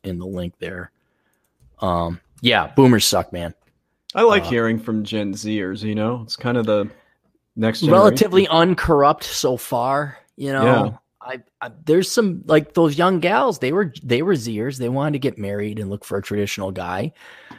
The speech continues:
Speaker 1: Of course, then when it came time to, they flopped. But, um, I'm, I'm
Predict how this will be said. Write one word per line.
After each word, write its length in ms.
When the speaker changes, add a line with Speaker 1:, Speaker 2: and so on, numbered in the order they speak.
Speaker 1:
Of 160
course, 260
then 260
when 120
it 120
came 220
time 380
to, 400
they 260
flopped. 640
But, 380
um, 580
I'm, 320
I'm 300